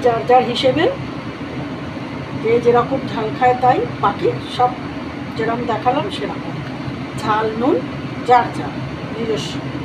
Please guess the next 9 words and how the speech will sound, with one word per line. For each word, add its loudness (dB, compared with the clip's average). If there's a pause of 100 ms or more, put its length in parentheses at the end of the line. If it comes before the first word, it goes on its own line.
(220)
কি -8
দারুণ -2
কালারটা 2 (100)
এসছে -4
না? -2 (600)
এবার 0
এটাকে 0
আমি 4 (100)
ঢাকা -2